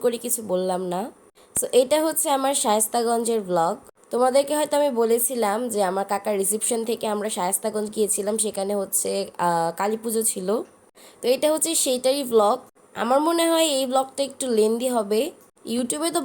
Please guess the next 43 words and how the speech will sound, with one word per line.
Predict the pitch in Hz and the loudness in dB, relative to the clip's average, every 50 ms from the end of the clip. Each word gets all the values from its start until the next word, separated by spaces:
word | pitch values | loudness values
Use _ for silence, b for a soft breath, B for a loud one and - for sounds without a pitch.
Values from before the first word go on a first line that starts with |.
| 262 | 4
বড় | 247 233 254 247 233 226 226 226 226 | 4 4 4 2 -2 -6 -8 -6 -6
ভিডিও | 269 247 277 269 254 220 208 | -4 0 2 2 2 2 0
আপলোড | - - 233 226 226 - | 0 -2 -4 -2 0 0
করা | 233 226 226 | 0 0 2
যায়, | 220 233 226 | 0 -2 -2
কোনো | 226 226 226 233 | -2 -2 -2 -2
সমস্যা | 208 208 214 214 233 214 202 | -2 -2 -2 -2 -2 -2 -2
না, | 196 190 | -2 -2
but | 208 208 - - | -4 -4 -2 0
Facebook-এ | 208 208 202 202 214 220 226 226 240 226 | 0 0 0 -2 -4 -4 -6 -6 -6 -8
দিতে | 240 233 247 240 233 | -6 -4 -4 -2 0
হলে | 233 233 220 208 | 2 2 2 2
আমাকে | 214 208 214 - 214 196 | 0 -2 -4 -4 -2 0
হয়তো | 196 202 202 - 254 254 247 - | 0 0 0 0 -2 -2 0 0
পার্ট | 233 208 208 214 214 - - - | 0 0 0 -2 -6 -8 -4 2
করে | 247 247 247 247 240 | 2 4 4 2 0
দিতে | 240 226 - 233 208 | -4 -4 -4 -4 -2
হতে | 202 202 - 233 220 226 | -2 0 0 0 2 2
পারে, | 202 190 190 180 190 | 2 2 2 2 2
আমি | 208 214 208 | 2 0 0
এখনও | 208 - 220 226 240 233 | 0 -2 -2 -2 -2 -2
শিওর | - 220 208 214 220 202 190 190 | 0 0 2 2 2 2 0 -2
জানি | 175 175 185 185 185 170 | 0 0 -2 -2 -4 -4
না। | 170 202 254 - - - - - - - _ _ - - | -4 -4 -8 -10 -16 -20 -20 -20 -20 -20 _ _ -8 -4
তো | 277 - - | -2 0 2
শায়েস্তাগঞ্জে | 269 240 262 285 285 - 302 294 294 302 311 294 311 - - | 2 2 2 2 0 0 0 0 0 0 0 -2 -4 0 0
প্রথম | 262 254 277 285 277 277 247 | 0 0 0 -4 -4 -4 -6
দিন | 294 285 285 277 269 | -6 -6 -4 -4 -4
যেদিন | 262 247 269 262 254 247 | -2 -2 0 0 0 0
এসেছি | 262 254 - 277 285 247 | -2 -2 -4 -4 -4 -2
সেদিন | 269 226 214 226 240 254 | -4 -4 -2 -2 -2 -2
তো | 247 220 202 | 0 0 0
রাত | 185 190 - 233 | 0 0 0 0
হয়ে | 247 233 233 220 | 0 0 0 -2
গিয়েছিল | 247 240 233 - 247 233 233 220 202 | -4 -4 -2 -2 -2 -2 0 0 0
আস্তে | 196 - - - 226 233 | 0 0 -2 -2 -2 -2
আস্তে, | 233 - 247 247 240 | -2 -2 -4 -4 -2
তাই | 220 208 208 | -2 -2 0
সেদিন | 220 208 196 233 233 220 202 196 | 0 0 0 0 0 0 0 0
এসে | - - 233 202 202 | 0 -2 -2 0 0
ডাইরেক্ট | 190 190 196 214 226 226 220 - B B B B B B B | 0 2 2 2 0 0 -2 -6 B B B B B B B
মানে | 208 214 208 190 185 | 0 0 0 0 0
ঘুমিয়ে | 220 233 240 247 254 | 0 2 2 2 0